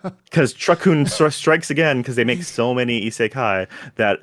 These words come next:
Speaker 2: and there is, like, a large percentage of them that get, that get killed by getting hit by a truck. And I forget which one, but there was one that a dude gets almost hit by a truck, and he's like, "Ooh." And then all of a sudden, out of the back of the truck, a horse jumps out and crushes him, and he dies that way.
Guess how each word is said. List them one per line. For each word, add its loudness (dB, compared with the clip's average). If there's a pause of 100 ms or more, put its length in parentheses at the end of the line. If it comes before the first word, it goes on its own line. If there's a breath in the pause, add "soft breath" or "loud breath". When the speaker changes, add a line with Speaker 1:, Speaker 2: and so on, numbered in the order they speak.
(220 loud breath)
Speaker 2:
and -2
there -2
is, -2
like, -6
a 2
large 0
percentage -2
of -2
them -2
that -6
get, -6 (280)
that 0
get -6
killed -2
by -2
getting -6
hit -10
by 0
a -4
truck. -2 (360 soft breath)
And 0
I -2
forget 2
which 0
one, 2
but -4
there 4
was 0
one 0
that 0 (220 loud breath)
a -4
dude 0
gets -2 (340 soft breath)
almost 4
hit 0
by 2
a 0
truck, -2
and 2
he's -2
like, -6
"Ooh." 2 (240 loud breath)
And -2
then 4
all 4
of 0
a -6
sudden, 0
out 2
of -2
the -10
back 0
of -16
the 0
truck, -2 (160 loud breath)
a -6
horse 0
jumps -2
out 2
and -8
crushes -2
him, -6
and -6
he -8
dies -2
that -2
way. -6